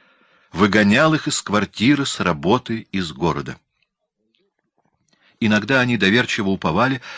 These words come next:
что без права переписки так надо и понимать, а пройдёт десять лет, и он напишет. Иногда лагеря без права переписки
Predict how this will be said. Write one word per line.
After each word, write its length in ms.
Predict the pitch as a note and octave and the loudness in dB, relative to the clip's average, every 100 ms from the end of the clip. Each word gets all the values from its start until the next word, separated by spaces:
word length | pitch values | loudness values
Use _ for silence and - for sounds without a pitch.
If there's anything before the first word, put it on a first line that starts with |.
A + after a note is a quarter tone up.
| - | -12
что 220 | - - F#2 | -6 -2 0
без 260 | G2+ - | 0 0
права 400 | - G#2+ A#2+ G#2+ | 0 2 2 2
переписки 800 | F2+ F#2+ F2 - A#2+ - C3+ C#3+ _ _ | 0 0 -2 -2 -4 -4 -8 -10 _ _
так 240 | G2+ G2 G2+ | -2 -2 0
надо 220 | G2+ G#2 | 0 0
и 60 | G#2 | -2
понимать, 600 | A2+ A2+ D3 D3 - - - - - | -2 0 2 0 -2 -16 -20 -20 -6
а 160 | F#2 F2+ | 0 0
пройдёт 480 | G2+ A2 C3 G3 C3+ | 2 4 4 2 2
десять 380 | A2+ - - | 0 0 -4
лет, 340 | E2+ C#2+ - - - - - | -2 -2 -4 -20 -20 -16 -2
и 160 | F#2 - | 0 0
он 360 | G2 A2+ B2 B2 | 2 2 2 -2
напишет. 760 | G#2 G#2+ - C#3+ A#2+ - - - _ _ _ _ _ _ _ _ _ _ | -4 -4 0 0 0 -2 -10 -20 _ _ _ _ _ _ _ _ _ _
Иногда 400 | F#2 E2+ E2 G2 | -2 0 0 0
лагеря 380 | G2 E2+ E2+ G2 | 0 0 0 -2
без 160 | F2 - | -2 -6
права 280 | F2+ F#2 E2+ | -2 -2 -2
переписки 600 | F2 D#2 B2 - A#2 | -4 -6 -6 -6 -6